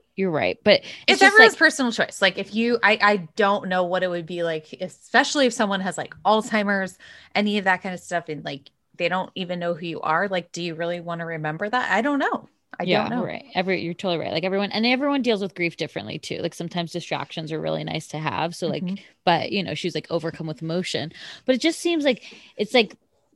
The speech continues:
Speaker 1: it's carrying on. Whereas, like, Ebony, who's also, her grandmother is passing, and she says, you know, "My mom is now my only blood relative." And then she was sharing with us, which I thought, I was like, when she said, like, "I'm gonna pursue this," I got,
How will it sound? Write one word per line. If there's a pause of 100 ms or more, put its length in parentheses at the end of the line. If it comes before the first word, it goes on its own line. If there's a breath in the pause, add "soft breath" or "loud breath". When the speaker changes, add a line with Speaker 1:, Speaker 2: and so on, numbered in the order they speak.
(120)
Speaker 1:
it's
carrying
on.
Whereas,
like,
Ebony,
who's
also, (140)
her
grandmother
is
passing,
and
she
says,
you
know,
"My
mom
is
now
my
only
blood
relative." (400 loud breath)
And
then
she
was
sharing
with
us,
which
I
thought,
I
was
like,
when
she
said,
like,
"I'm
gonna
pursue
this,"
I
got,